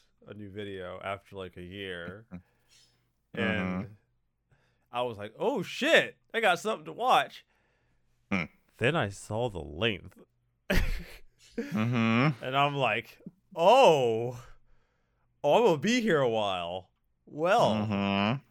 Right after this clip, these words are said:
Speaker 1: good thing I have nowhere else to be."
Speaker 2: <laughs>
Speaker 1: So I strapped in and watched all of it. And, mm,
Speaker 2: Mm.
Speaker 1: the, boy,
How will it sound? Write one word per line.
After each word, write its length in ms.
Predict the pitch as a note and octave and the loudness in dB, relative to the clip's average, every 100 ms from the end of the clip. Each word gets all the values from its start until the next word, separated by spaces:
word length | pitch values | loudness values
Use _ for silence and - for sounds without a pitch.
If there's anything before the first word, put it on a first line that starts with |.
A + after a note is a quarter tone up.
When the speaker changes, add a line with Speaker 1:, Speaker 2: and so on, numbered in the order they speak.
| _ _ _ _ _ _ - | _ _ _ _ _ _ -12
Speaker 1:
good 260 | B2+ C3 C3 | -8 -6 -6
thing 140 | B2+ | -2
I 140 | B2+ | 0
have 220 | C3+ C3+ A#2+ | 2 -2 -2
nowhere 440 | A2 A#2+ B2+ C3 | -4 -2 -2 0
else 340 | B2+ C3+ C#3 - | 0 -2 -6 -12
to 200 | - A2+ | -8 -6
be." 600 | G2 D3+ A2 F2+ C3 D#3 - | -4 -4 -6 -8 -10 -10 -6
Speaker 2:
<laughs> 40 | E4+ - - C#4+ _ C#4 - _ - G#3 _ - - - - G3 - - - - - - - _ _ | -6 -6 -8 -8 _ -8 -8 _ -8 -8 _ -8 -8 -8 -10 -10 -10 -14 -16 -16 -16 -16 -16 _ _
Speaker 1:
So 400 | - - A#2+ A#2 | -18 -4 -2 0
I 220 | A2 A2+ | -2 -4
strapped 880 | A2+ - - - A#2+ B2+ C#3 - - | -8 -16 -18 -16 -4 -2 -2 -6 -10
in 220 | D3 C3+ | -8 -8
and 320 | C3 B2+ A#2 | -12 -12 -12
watched 400 | A#2+ - - - _ _ _ _ - - | -10 -12 -14 -20 _ _ _ _ -20 -8
all 240 | A#2+ C#3+ C3 | -4 -4 -6
of 100 | G2 | -8
it. 220 | E2 - _ _ A#2+ | -10 -14 _ _ -8
And, 320 | A2 G2+ G#2 _ _ _ - | -6 -8 -12 _ _ _ -12
mm, 180 | C#3+ G#2+ | -8 -4
Speaker 2:
Mm. 300 | A2+ F#2+ - _ _ _ _ _ _ _ _ _ _ _ _ _ _ _ _ - | -4 -4 -10 _ _ _ _ _ _ _ _ _ _ _ _ _ _ _ _ -12
Speaker 1:
the, 440 | G2+ G2 G2 G2 G#2+ A#2 _ _ - G#2+ | -8 -8 -8 -12 -16 -20 _ _ -16 -8
boy, 600 | C3 F#3 A#2+ G#2 G2+ | -4 -2 0 -2 -4